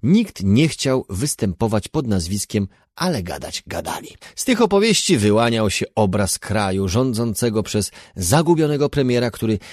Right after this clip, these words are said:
nie ufając ambitnym mężczyznom, dookoła ucieka w strefę komfortu do pani Teresy. Kobiety silnej i decyzyjnej. Sam, wychowany przez kobiety, ufa bardziej kobiecie, w czym teoretycznie nie ma nic złego,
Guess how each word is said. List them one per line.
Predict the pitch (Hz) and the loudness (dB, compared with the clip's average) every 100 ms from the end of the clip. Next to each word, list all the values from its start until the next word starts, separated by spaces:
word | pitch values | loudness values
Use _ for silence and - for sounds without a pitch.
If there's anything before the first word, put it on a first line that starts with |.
| - | -4
nie | 110 175 | 0 2
ufając | 175 - 156 123 123 110 | 2 0 2 2 2 0
ambitnym | 110 95 87 98 - 87 90 | -2 0 0 -2 -4 -4 -2
mężczyznom, | 92 92 - 143 110 120 107 - - | -2 -4 -4 -4 -2 -2 -4 -8 -12
dookoła | 95 143 175 95 123 117 110 104 _ - | -2 2 2 2 0 0 0 -4 _ -4
ucieka | 196 - 113 - 98 | -2 0 -2 0 -2
w | 90 | -2
strefę | - - - 92 85 - 76 - | -2 -4 -4 -4 -4 -6 -12 -10
komfortu | - 131 151 - 95 85 - 92 - - _ _ - | -4 -2 -2 -2 -2 -2 -4 -8 -8 -14 _ _ 0
do | 135 | 0
pani | - 76 76 | 0 -6 -6
Teresy. | 90 - - - - - - - | -6 -6 -6 -8 -12 -20 -20 -12
Kobiety | - 175 135 | -2 0 0
silnej | 95 - 120 104 104 101 - | 0 2 2 4 4 2 -4
i | 85 | -10
decyzyjnej. | 82 - - 95 110 87 53 50 - _ | -8 -6 -4 0 2 0 -6 -16 -20 _
Sam, | - 151 123 90 - | -2 2 2 0 -8
wychowany | - 92 - 98 92 82 | -6 -4 0 0 -2 -4
przez | - - | -8 -4
kobiety, | 92 90 85 101 - _ | -2 -2 -4 -6 -8 _
ufa | 107 - 90 | -8 -2 -2
bardziej | 85 107 82 87 | 2 0 0 -4
kobiecie, | - 90 80 - 135 - - - - | -4 -4 -4 -6 -8 -10 -20 -20 -14
w | |
czym | - 254 233 | -4 -2 -2
teoretycznie | - 185 165 95 - 127 | 0 0 -2 -6 -6 -4
nie | 101 | -6
ma | 80 | -4
nic | 110 170 | -4 -4
złego, | 214 302 165 90 | -2 0 2 0